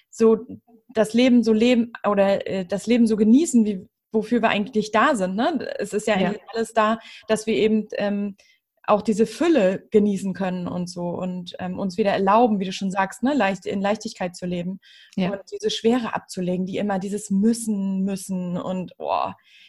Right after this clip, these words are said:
Speaker 1: das
Speaker 2: Ja.
Speaker 1: ist so, ähm, anstrengend und ich glaube, wir sind gerade da auf diesem, äh, Weg und auf diesem Übergang und da ist es natürlich total schön,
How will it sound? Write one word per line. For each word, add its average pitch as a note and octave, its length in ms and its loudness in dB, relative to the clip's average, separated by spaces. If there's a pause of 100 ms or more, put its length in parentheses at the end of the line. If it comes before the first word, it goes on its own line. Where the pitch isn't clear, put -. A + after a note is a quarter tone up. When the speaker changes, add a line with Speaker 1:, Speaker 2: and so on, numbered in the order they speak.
Speaker 1:
das G3 140 -2
Speaker 2:
Ja. F#3+ 80 0
Speaker 1:
ist G3+ 160 -6
so, B3+ 400 2
ähm, G#3+ 420 0 (760)
anstrengend C4+ 840 -2
und G#3+ 200 -2
ich G3+ 140 -8
glaube, G#3+ 340 0
wir G#3+ 80 2
sind G#3+ 180 -2
gerade G#3 260 0
da G3+ 200 0 (140)
auf G3 140 -6
diesem, G3+ 600 -6
äh, F#3+ 280 -6
Weg G#3+ 400 -2
und G3+ 300 -6 (240)
auf G3 100 -10
diesem G#3+ 240 0
Übergang A3+ 500 2
und F#3 120 -4
da F#3+ 100 2
ist F#3 120 -6
es - 80 -10
natürlich G3 320 -6
total G#3 380 -2
schön, A3 420 -2